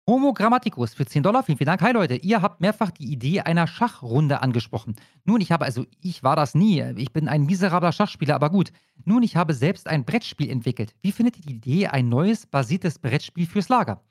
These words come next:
Das Spiel heißt Sue. Zwei Spieler, Video auf YouTube. Wie geht Sue? Also der Name ist schon mal witzig. Wie geht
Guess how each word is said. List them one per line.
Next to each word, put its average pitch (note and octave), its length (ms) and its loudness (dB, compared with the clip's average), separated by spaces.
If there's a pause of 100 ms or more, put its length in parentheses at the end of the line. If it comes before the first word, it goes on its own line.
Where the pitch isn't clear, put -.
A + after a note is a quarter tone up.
(300)
Das D3+ 160 -2
Spiel G#3+ 220 -2
heißt F#3 360 -2 (160)
Sue. E3 680 -2 (540)
Zwei E3 200 0
Spieler, A3 480 0
Video E3+ 240 2
auf E3 80 -4
YouTube. F#3+ 420 -2
Wie D3 340 -4
geht E3 440 -2
Sue? E3 480 -2 (580)
Also D#3+ 220 -8
der E3+ 140 -2
Name G#3 260 2
ist - 80 -8
schon F#3+ 100 -2
mal C#3 140 0
witzig. - 420 -8 (1400)
Wie D#3+ 600 -2 (340)
geht E3+ 460 -4